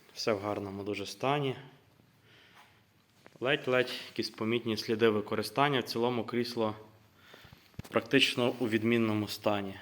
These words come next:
Погляньте стан підлокітничка,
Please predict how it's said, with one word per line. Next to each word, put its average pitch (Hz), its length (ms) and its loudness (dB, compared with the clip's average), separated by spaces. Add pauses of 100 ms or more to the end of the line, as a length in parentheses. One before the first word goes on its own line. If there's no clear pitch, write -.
Погляньте 107 480 -6
стан 101 320 -6 (1800)
підлокітничка, 117 960 -2